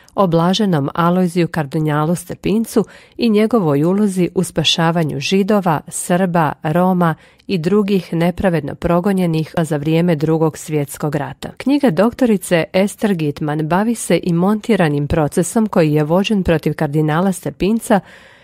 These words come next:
te o njegovoj ustrajnosti u borbi protiv svih oblika totalitarizma. Tema knjige i životna priča doktorice Ester Gitman,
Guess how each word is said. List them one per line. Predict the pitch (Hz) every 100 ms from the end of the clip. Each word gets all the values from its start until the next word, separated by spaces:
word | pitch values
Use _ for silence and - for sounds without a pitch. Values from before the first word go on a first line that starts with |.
| _
te | 202
o | 202
njegovoj | 226 247 254 202
ustrajnosti | 151 - 175 160 185 220 - 147
u | 147
borbi | 156 175 180 196
protiv | - 151 151
svih | - 180 190 -
oblika | 160 151 160 - 160
totalitarizma. | 165 - 165 165 170 160 131 139 165 160 _ _
Tema | - 175 180
knjige | 180 190 196 196
i | 170 147
životna | 160 170 185 165
priča | 135 180 196 - 151
doktorice | 151 180 - 175 156 -
Ester | 165 185 - 156
Gitman, | 156 190 - 196